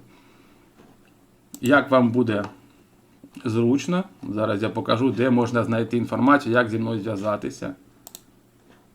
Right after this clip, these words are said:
Переходимо на канал. Тут у мене ось є. О, ось є посилання. Facebook,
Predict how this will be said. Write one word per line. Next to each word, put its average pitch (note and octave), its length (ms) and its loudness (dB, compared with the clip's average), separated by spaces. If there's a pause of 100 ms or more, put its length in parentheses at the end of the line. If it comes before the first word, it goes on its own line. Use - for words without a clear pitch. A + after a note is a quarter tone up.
(720)
Переходимо G#2+ 600 -2
на G2 140 -8
канал. G2 580 -6 (140)
Тут A2 180 -6
у A2+ 40 -2
мене G#2 260 -2
ось G2 320 -10
є. F2+ 220 -6 (2750)
О, - 520 -8 (260)
ось G#2 260 -8
є G2 100 -4
посилання. G#2+ 880 0 (2250)
Facebook, C3 520 2